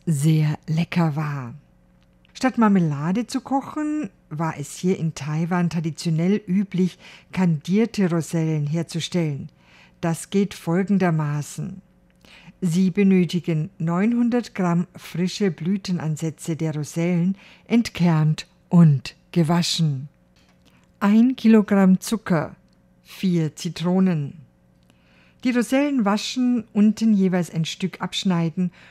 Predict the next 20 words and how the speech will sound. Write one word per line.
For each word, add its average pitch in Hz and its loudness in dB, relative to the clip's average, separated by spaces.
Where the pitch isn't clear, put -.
und 196 2
den 254 0
Kern 160 -2
nach 208 -4
oben 156 -4
herausdrücken. 170 0
In 214 4
einem 214 6
Topf 294 -4
Wasser 170 -2
zum 170 -4
Kochen 170 -2
bringen 185 2
und - -4
die 180 2
Rosellen 170 0
darin 160 0
in 190 4
mehreren 160 2
Portionen 175 2